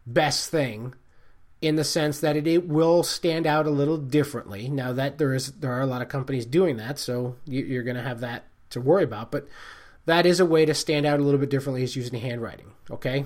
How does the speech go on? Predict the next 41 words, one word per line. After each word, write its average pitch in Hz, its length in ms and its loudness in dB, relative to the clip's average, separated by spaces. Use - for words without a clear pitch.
Or 139 200 2
a - 20 -4
handwriting 131 440 -2
font. - 580 -10
If 127 140 -6
you 135 100 0
can 135 140 -4
handwrite 156 380 2
it - 80 -6
yourself, 180 760 2
that's 135 240 -2
great 156 560 2
because, 139 560 0
um, 131 560 -2
those 151 280 2
look, 143 240 2
those 139 240 2
look, 139 260 0
uh, 127 380 -2
it's 143 240 -8
very 165 320 6
difficult 147 340 0
not 127 200 -2
to 120 60 -6
open 107 260 -8
that. 76 160 -16
You 160 220 2
can, 185 500 4
um, 160 520 2
if 135 220 -2
you're 180 100 6
sending 220 360 4
it 214 80 6
on 202 100 4
your 180 120 6
letterhead, 175 440 4
by 117 160 -4
the 104 100 -10
way, 85 280 -16
that's 156 240 2
another 165 640 6